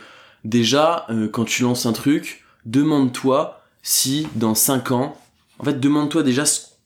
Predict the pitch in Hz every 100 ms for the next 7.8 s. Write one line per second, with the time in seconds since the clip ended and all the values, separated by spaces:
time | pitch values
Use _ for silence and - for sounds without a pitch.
0 | _ _ _ _ 117 123 143 151 - 151
1 | 151 160 _ _ _ _ _ _ _ _
2 | _ 123 113 - 143 156 - _ _ _
3 | 120 113 117 110 95 - _ _ 107 117
4 | - 151 143 120 120 139 120 135 107 101
5 | 104 - 90 - _ _ _ - 113 -
6 | - - - 120 151 110 - 123 117 104
7 | 104 123 156 - 107 117 156